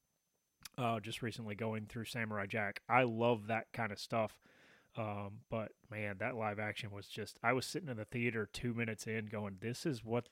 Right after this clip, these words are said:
this is what they put out?" Like, I, I mean, I paid for this. I'm gonna sit here, but God, this acting is awful. The lines are terrible. Like,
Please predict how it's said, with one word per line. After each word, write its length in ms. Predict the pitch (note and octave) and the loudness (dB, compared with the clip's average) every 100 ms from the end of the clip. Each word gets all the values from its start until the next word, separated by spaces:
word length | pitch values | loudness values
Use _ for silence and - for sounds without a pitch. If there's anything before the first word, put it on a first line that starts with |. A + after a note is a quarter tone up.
| - | -12
this 340 | A#2+ A#2+ - | 0 0 2
is 160 | E3 - | -2 2
what 140 | D#3+ | 2
they 160 | D3 B2+ | 4 2
put 340 | - - A#2+ | 0 0 0
out?" 320 | G#2+ G#2 C#3+ G#3+ | 2 2 2 2
Like, 300 | A#2 A2 - | 0 0 -2
I, 100 | B2 - _ D#4+ | -4 -4 _ -4
I 60 | A#2 | -2
mean, 160 | A2+ | 0
I 120 | A2+ | -2
paid 320 | B2+ - E3+ - | 0 0 0 -2
for 100 | B2 | -2
this. 200 | B2 - | -2 -2
I'm 100 | A2+ | -4
gonna 160 | A2 | -4
sit 220 | - D3+ | -4 -6
here, 120 | D3 A#2+ | -4 -4
but 140 | A2+ - - | -6 -12 -14
God, 300 | - - C#3 | -12 -8 -4
this 160 | A#2+ A#2+ | -4 -2
acting 400 | A#2 B2+ A#2+ G#2 | -2 -2 -6 -8
is 140 | G2 - | -12 -4
awful. 500 | C3+ D#3 - E3+ E3+ - - - | -2 0 0 0 -2 -14 -14 -6
The 80 | |
lines 520 | G#2+ G#2 G#2 C#3 E3 E3 | -6 0 2 4 2 0
are 80 | |
terrible. 560 | D#3+ D#3 E3 E3+ F3 F3 | 2 4 4 4 2 0
Like, 220 | B2+ G2 | 0 -4